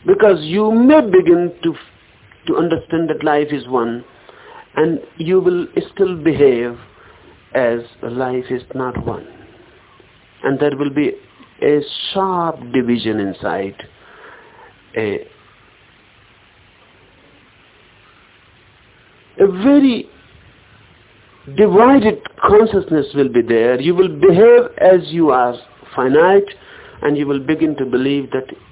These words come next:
you are infinite, and there will be very deep restlessness inside. So intellectual understanding will not do.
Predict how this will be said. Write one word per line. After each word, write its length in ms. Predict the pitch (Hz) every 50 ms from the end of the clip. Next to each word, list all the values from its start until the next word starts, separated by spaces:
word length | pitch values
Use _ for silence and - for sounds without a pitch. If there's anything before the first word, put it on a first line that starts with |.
| - -
you 260 | - - 120 131 127 127
are 160 | 123 117 120
infinite, 680 | 120 117 117 - 123 117 117 110 101 85 82 85 - - - - - - - - - -
and 180 | 131 131 127
there 160 | 139 143 143 131
will 160 | 131 131 123
be 80 | 127
very 480 | 127 131 143 175 185 185 180 175 180 165
deep 420 | 135 120 143 151 147 147 147 - -
restlessness 920 | 120 117 127 131 131 - - _ _ - 110 92 - - - 113 113 104 - - - -
inside. 520 | 107 101 98 - - 90 76 73 71 69 _ - - - - _ _ _ _ _ _ _ _ _ _ - - - - - - - -
So 60 | - 147
intellectual 640 | 214 233 233 254 254 269 262 - - 254 240 208
understanding 640 | 202 202 196 185 - - - 202 196 196 190 190 170
will 140 | 156 170 165
not 260 | 165 165 165 160 - -
do. 320 | 190 160 107 92 80